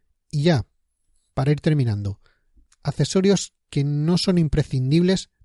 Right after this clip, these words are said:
pero sí son muy interesantes para tener en tu casa,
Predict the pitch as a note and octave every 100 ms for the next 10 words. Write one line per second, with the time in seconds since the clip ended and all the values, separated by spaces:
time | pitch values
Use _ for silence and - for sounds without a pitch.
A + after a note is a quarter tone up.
0 | _ _ - B2+ A#2 F3 - F3 D3+ C#3
1 | C#3+ D#3+ C#3 B2+ B2 A#2+ D#3+ E3 - C3
2 | A#2+ A2+ B2+ B2+ A2+ G2+ F#2 F#2+